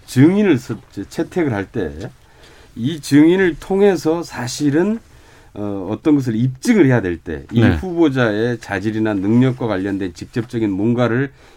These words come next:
Speaker 1: 입증해야 될 때 참고인이나 이제 증인을 채택을 하는데 사실 전혀 관계가 없는
Speaker 2: 음.
Speaker 1: 단지 그냥 그동안에 계속 그 문재인 정부에 대해서 아주 날카롭게 비난을 했던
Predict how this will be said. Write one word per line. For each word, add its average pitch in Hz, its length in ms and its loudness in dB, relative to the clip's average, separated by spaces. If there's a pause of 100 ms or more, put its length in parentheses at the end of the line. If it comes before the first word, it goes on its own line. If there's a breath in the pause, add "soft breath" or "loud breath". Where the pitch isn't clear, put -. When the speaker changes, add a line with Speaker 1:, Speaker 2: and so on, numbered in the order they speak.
Speaker 1:
입증해야 139 540 4
될 104 160 -2
때 107 140 -6
참고인이나 160 720 2
이제 90 220 -8
증인을 123 440 0
채택을 110 360 -6
하는데 92 500 -6 (580 soft breath)
사실 240 340 -6
전혀 349 600 2
관계가 170 480 0
없는 120 540 0
Speaker 2:
음. 104 320 2 (280 loud breath)
Speaker 1:
단지 202 640 2 (400 soft breath)
그냥 381 260 2
그동안에 196 460 2
계속 165 600 -2
그 - 100 0
문재인 165 520 2
정부에 170 380 0
대해서 147 420 -2
아주 120 300 -4
날카롭게 170 800 0
비난을 170 460 0
했던 147 460 0